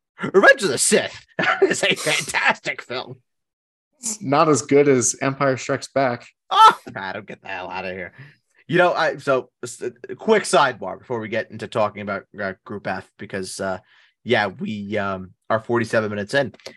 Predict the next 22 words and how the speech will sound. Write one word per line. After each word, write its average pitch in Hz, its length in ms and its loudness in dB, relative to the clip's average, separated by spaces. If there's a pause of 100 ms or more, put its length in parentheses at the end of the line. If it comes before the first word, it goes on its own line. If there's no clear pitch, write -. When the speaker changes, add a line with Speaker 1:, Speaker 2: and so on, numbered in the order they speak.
(120)
Speaker 1:
and 107 200 -2
we 117 60 -6
still 160 160 2
have 120 60 -2
a 123 40 4
lot, 131 180 2
a 123 60 0
lot 123 160 2
more 120 100 -2
to 117 80 -8
do. 156 180 2 (240)
Um, 135 300 0
but - 240 4 (1120)
I 131 140 0
am, 120 340 -2
uh, 110 220 -2
we're 104 160 -8
having 120 320 -4
our 98 340 -8 (240)
family 117 800 -2 (160)
Thanksgiving 123 680 -4
celebration 98 760 -4